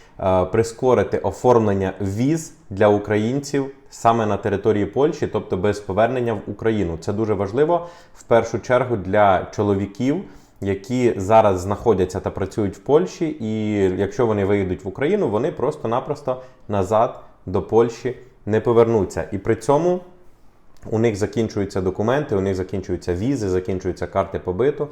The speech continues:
і вони стають заручниками, е, території Польщі, тобто вони не можуть з неї нікуди виїхати, бо в інші країни Євросоюзу виїхати вони не можуть, в них немає, е, на це легального права.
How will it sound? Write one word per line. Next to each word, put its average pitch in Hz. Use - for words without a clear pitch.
і 107
вони 110
стають 107
заручниками, 98
е, 90
території 104
Польщі, 160
тобто 95
вони 135
не 104
можуть 131
з 92
неї 107
нікуди 98
виїхати, 87
бо 87
в 90
інші 123
країни 92
Євросоюзу 92
виїхати 90
вони 87
не 90
можуть, 87
в -
них 85
немає, 87
е, 87
на 90
це 87
легального 90
права. 175